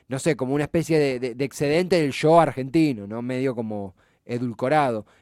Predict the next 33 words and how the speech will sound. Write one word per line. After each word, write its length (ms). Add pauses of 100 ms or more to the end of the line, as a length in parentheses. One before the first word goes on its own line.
(100)
Pero 240
vos 160
que, 240
vos 300
y 160
el 100
equipo 280
que 80
está 160
más 140
en 80
materia, 340
¿cómo, 300
cómo 240
lo 140
viste? 280
¿Qué 100
lectura 260
haces 160
del 100
comunicado 440
de 60
la 60
Cancillería 500
en 120
torno 180
a 60
este, 280
a 60
este 160
conflicto 380
ahí 120
en, 180